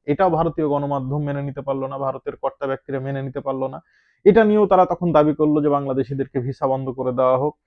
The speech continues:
এবং এটা নিয়ে তারা দাবি করলো যে আহ, মানে, আহ, যশোর বর্ডার দিয়ে কেউ ঢুকবে না, ঢুকলে হচ্ছে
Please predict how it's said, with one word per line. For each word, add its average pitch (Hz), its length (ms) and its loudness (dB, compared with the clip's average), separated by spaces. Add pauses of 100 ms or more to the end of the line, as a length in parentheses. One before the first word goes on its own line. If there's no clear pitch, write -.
(240)
এবং 151 240 0
এটা 147 160 0
নিয়ে 147 180 -2
তারা 143 240 4
দাবি 131 260 2
করলো 143 360 2
যে 131 180 0 (960)
আহ, 120 320 0
মানে, 117 340 -6 (300)
আহ, 110 360 0
যশোর 147 380 2
বর্ডার 139 440 2
দিয়ে 135 140 4
কেউ 135 200 4
ঢুকবে 135 320 0
না, 139 140 -2
ঢুকলে 139 360 -2
হচ্ছে 131 400 -4